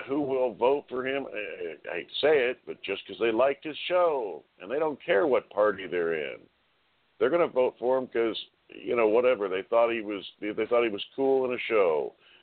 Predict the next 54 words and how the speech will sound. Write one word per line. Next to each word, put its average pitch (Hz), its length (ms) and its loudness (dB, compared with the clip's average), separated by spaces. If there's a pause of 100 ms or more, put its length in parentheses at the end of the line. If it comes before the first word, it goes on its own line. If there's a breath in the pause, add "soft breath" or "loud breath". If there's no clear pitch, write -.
(140 soft breath)
I 117 100 2
mean, 113 280 0 (100)
it's 117 220 0
just 131 220 -4
the 120 80 2
way 117 260 4
it 120 60 2
is. 95 360 0 (100)
But, 104 200 2 (1160)
but 139 200 0
then 185 140 -2
you've 208 200 -6
got 143 240 2
the - 80 -10
people 131 380 -4
that 110 80 2
actually 123 340 -2
give 120 240 -2
it, 120 200 -6
give 120 200 -2
it 110 80 2
a 92 120 0 (100)
thought, 127 400 2 (100)
and, 107 300 -6
you 151 120 -10
know, 151 100 -4
Democrats 143 720 -2
like 127 280 0
to 117 60 -14
make 110 240 -4
a 101 60 -2
living 90 420 -4 (140)
too, 82 340 -2
and 80 80 -8
a - 20 -4
lot 151 160 2
of 127 60 -2
people 123 280 -2
like 120 220 2
to 101 80 -10
paint 120 320 -6
all 107 240 2
Democrats 98 640 -6
like 95 180 -4
they're 92 240 -6 (280 soft breath)
these 92 200 -6
horrible 110 500 0 (140)
commies 104 520 0
that 90 160 -6
just 98 220 -8
wanna 98 180 -4
live 95 260 0
off 104 200 2
the 76 80 -20